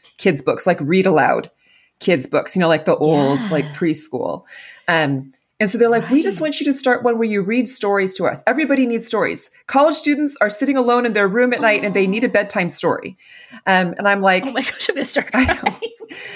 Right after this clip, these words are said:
Speaker 1: But I was like, "Okay."
Speaker 2: That's so good.
Speaker 1: So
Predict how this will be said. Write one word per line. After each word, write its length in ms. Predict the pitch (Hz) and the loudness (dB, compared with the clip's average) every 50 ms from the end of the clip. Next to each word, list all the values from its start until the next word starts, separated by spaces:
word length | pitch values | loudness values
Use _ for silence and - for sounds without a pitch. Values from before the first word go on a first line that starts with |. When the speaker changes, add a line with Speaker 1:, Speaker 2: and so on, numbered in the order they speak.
| 359 330 302 285 - | -18 -18 -20 -14 0
Speaker 1:
But 120 | - 254 262 | 2 4 4
I 80 | 269 | 4
was 160 | 277 269 269 | 4 2 2
like, 280 | 285 269 254 254 254 - | 2 2 2 2 2 0
"Okay." 520 | 277 294 - 269 240 226 214 214 214 208 247 214 | 0 0 2 2 4 4 4 2 0 -2 -4 -8
Speaker 2:
That's 120 | - - | -14 -10
so 180 | 294 285 294 320 - | -10 -8 -10 -10 -8
good. 480 | 339 330 392 466 480 440 370 294 269 | -8 -6 -6 -6 -4 0 2 2 4
Speaker 1:
So 400 | 262 240 233 226 226 - - - | 4 4 4 4 2 0 -2 -8